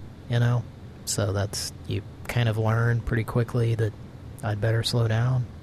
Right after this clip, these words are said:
'cause I don't wanna be in a fucking ditch. And this guy, like, got right up my ass and was, like, fla-,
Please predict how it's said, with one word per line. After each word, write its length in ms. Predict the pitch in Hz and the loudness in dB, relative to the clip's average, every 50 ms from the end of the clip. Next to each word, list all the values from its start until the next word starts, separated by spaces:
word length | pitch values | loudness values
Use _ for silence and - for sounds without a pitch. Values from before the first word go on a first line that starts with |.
| - - - - - - - - | -16 -16 -16 -16 -16 -14 -14 -12
'cause 160 | - - 104 | -10 -6 -2
I 80 | 110 110 | 0 0
don't 120 | 113 110 | 2 2
wanna 140 | 110 113 113 | 2 0 0
be 140 | 110 117 113 | 2 2 2
in 100 | 117 113 | 2 0
a 60 | 107 | 0
fucking 340 | - - 120 113 - 113 107 | 0 0 0 0 0 0 0
ditch. 320 | 110 120 123 - - - - - - - - - | 0 0 0 0 -2 -6 -8 -10 -12 -12 -8 -4
And 80 | 117 110 | -2 -2
this 100 | - - | 0 2
guy, 260 | 120 104 101 101 101 | 4 4 4 4 4
like, 240 | 101 101 104 101 98 | 4 2 0 0 2
got 280 | 110 98 101 104 - - - - - | 2 2 2 2 0 -4 -8 -8 -6
right 300 | 110 104 101 101 101 101 | -2 0 0 0 0 0
up 120 | 104 110 | 0 -2
my 140 | 104 104 101 | -2 -2 -2
ass 440 | 101 101 104 104 104 101 - - - | -2 0 0 0 -2 -2 -2 -4 -4
and 200 | 113 101 98 98 - - - - - - - - - - - - - - - - - - | -4 -4 -4 -6 -8 -12 -14 -14 -14 -14 -16 -16 -16 -16 -16 -16 -16 -16 -16 -16 -8 -4
was, 160 | - 113 98 | -2 0 2
like, 160 | 98 95 95 - | 2 0 0 -2
fla-, 300 | - - - - 117 | -6 -6 -2 -2 0